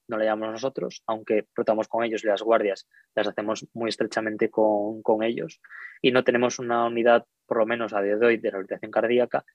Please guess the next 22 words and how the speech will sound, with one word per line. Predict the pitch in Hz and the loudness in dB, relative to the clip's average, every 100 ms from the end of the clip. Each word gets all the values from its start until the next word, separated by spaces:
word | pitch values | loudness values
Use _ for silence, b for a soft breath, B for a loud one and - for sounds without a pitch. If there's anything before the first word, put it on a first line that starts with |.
| b | b
ni | - 113 107 | -6 -4 -2
imagen | 107 107 - 110 110 - | 0 0 -2 -6 -6 -2
avanzada, | 107 101 - 104 98 - | -2 0 2 2 0 -4
aunque | 107 110 - 104 - | -6 -6 -4 -4 -4
si | - | -6
bien | 107 101 | -4 -4
es | - | -4
cierto | 113 117 | -2 -2
que | - 104 | -2 -4
está | - - 107 - b b b | -4 -2 -2 -2 b b b
siendo | - 120 104 107 107 110 _ _ _ - | -6 -4 -2 2 2 2 _ _ _ -12
un | 117 | -6
proyecto | 113 110 113 110 - 113 110 | 2 2 2 0 2 2 2
a | 113 | 0
realizar | 107 110 107 - 123 - | 0 0 -2 0 0 0
que | - | -14
en | |
los | 104 | -14
próximos | - 104 110 104 | -12 -8 -6 -4
años | 107 104 | -4 -2
seguramente | 110 101 104 101 107 _ B B B | -2 -2 -4 -2 -4 _ B B B
será, | - 104 101 98 101 101 | -2 0 0 0 -2 -6